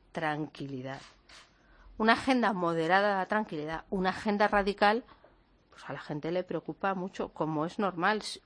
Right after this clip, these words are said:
usted, si se va a comprar una casa y hacer una hipoteca, usted ve si está seguro en su entorno vital o no, y toma decisiones. Y eso que pasa a nivel micro,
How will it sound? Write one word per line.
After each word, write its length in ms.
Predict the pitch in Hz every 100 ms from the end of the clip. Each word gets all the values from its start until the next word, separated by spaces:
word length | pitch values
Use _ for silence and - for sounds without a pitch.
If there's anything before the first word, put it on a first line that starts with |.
| -
usted, 460 | 190 - 233 240 - _
si 440 | - - 165 160 160
se 160 | -
va 640 | 160 196 226 233 226 226 226
a 40 |
comprar 260 | 226 233 233
una 180 | 233 226
casa 220 | 247 -
y 40 |
hacer 160 | 180 196
una 140 | 214
hipoteca, 600 | 233 233 233 247 254 262 - - - - -
usted 300 | 214 - 240
ve 100 | 240
si 120 | 262 254
está 200 | - 254
seguro 600 | 269 240 262 233 180 - - - -
en 200 | 208 202
su 1120 | - 202 196 185 185 180 180 180 180 180 180
entorno 360 | 180 190 226 254
vital 320 | 254 285 - -
o 120 | 190
no, 340 | 247 226 - _ _ _ _ _ _
y 480 | - 185 156 151 131
toma 280 | 147 156 165
decisiones. 800 | 196 208 - - 175 220 - - _
Y 160 | 196 247
eso 340 | 285 311 262
que 100 | 226
pasa 280 | 214 220 233
a 40 |
nivel 340 | 208 202 202 208
micro, 500 | 226 226 226 233